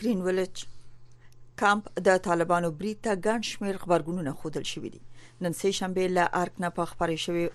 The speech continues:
اعلامیې کې د جمهور رئیس اشرف غني له قوله ویل شوي، «زموږ د خلکو او هیواد په ضد د طالبانو جګړه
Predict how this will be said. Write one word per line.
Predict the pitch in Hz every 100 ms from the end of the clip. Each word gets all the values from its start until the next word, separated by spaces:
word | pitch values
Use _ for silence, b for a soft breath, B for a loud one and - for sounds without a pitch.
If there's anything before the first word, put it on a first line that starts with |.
| -
اعلامیې | 165 165 165 180 180 -
کې | 165 151
د | 160 175
جمهور | 170 254 247
رئیس | 220 214 190
اشرف | - 175 165
غني | 170 156
له | 151 175
قوله | 160 156
ویل | 156
شوي، | 151 - 220 214 B B B -
«زموږ | 220 240 226
د |
خلکو | 214 220 214 214 202 180
او | 170
هیواد | 156 165 160 -
په | 156
ضد | 156 175 175
د | 165
طالبانو | 156 151 147 151 143
جګړه | 151 170